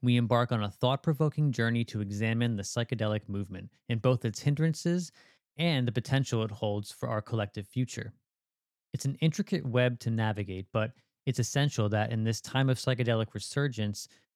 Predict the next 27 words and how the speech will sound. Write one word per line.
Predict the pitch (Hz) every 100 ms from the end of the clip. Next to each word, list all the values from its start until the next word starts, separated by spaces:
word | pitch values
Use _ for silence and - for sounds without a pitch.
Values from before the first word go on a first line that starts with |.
| -
we | 117 113
strive | - 135 135 147
to | 123
foster | - 123 123 127 110
a |
future | 98 - 135 - 139
where | 113 110
these | 104 127
substances | - 131 - 131 - 113
are | 113
not | 110 110 110
only | 107 101
recognized, | 98 135 151 104 98 95 98 98 -
but | 110 107 - _ _
integrated | 151 147 156 139 127 113
responsibly | 123 - 117 113 113 104 117 110
and | 104 -
ethically | 139 120 - 104 127
into | 127 - 104
our | 98
society. | - 101 107 101 87 92 - _ _ _ _ _ _ _
But | 156 151 143
before | 123 - 117
we |
get | 110 104 -
to | 175 123
it, | 117